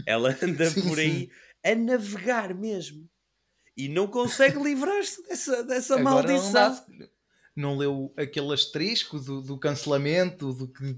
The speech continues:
Speaker 2: como é que fazia pa-, para deixar de subscrever ao, ao, ao servidor?
Speaker 1: Sim, se bem que eu outro dia, ao ouvir, ao ouvir o, o, o episódio, eh, do Classe Média Baixa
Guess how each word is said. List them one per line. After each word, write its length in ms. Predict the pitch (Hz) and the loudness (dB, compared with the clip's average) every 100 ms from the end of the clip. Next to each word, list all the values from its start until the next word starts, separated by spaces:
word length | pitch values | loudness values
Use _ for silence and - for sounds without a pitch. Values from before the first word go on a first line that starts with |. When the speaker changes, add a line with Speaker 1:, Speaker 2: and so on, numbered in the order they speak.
| - - | -12 -8
Speaker 2:
como 180 | 147 | -4
é 60 | 147 | -2
que 140 | 143 | -4
fazia 260 | 139 131 139 | -4 -2 -2
pa-, 200 | 135 135 | -2 -4
para 180 | 135 135 | -2 0
deixar 300 | 131 131 127 | 0 2 0
de 80 | 120 | 0
subscrever 500 | 123 - 131 127 127 | -8 -8 -4 -2 0
ao, 320 | 123 - 113 | 0 -4 -6
ao, 240 | 113 - _ _ - - | -8 -10 _ _ -8 -4
ao 80 | |
servidor? 600 | 120 131 120 117 107 101 - _ | -2 -2 -2 -4 -6 -8 -12 _
Speaker 1:
Sim, 380 | - - 165 - | -12 -6 -4 -6
se 180 | - 175 | -8 -4
bem 180 | 156 160 | -2 -2
que 140 | 143 | -2
eu 80 | 139 | -4
outro 320 | 143 143 127 | -4 -4 -6
dia, 420 | 110 113 127 135 - | -4 -2 0 0 0
ao 100 | 123 | 0
ouvir, 880 | 117 123 113 104 151 127 101 92 - | 2 2 0 0 2 2 2 -2 -4
ao 140 | - 113 113 | 0 2 4
ouvir 580 | 117 113 131 101 95 92 | 2 2 2 2 -2 -4
o, 600 | - 104 - 117 110 110 - | -2 -2 0 -2 0 -2 -4
o, 120 | 113 | -2
o 60 | 110 | -2
episódio, 920 | 107 117 107 120 107 101 95 92 92 | -4 -6 0 2 2 0 -2 -2 -4
eh, 220 | 73 80 107 | -6 -6 -6
do 100 | 107 | -10
Classe 400 | - 110 107 113 | -4 -4 -4 -4
Média 260 | 107 104 | -4 -2
Baixa 560 | 104 120 104 - - - | -2 0 0 -2 -10 -16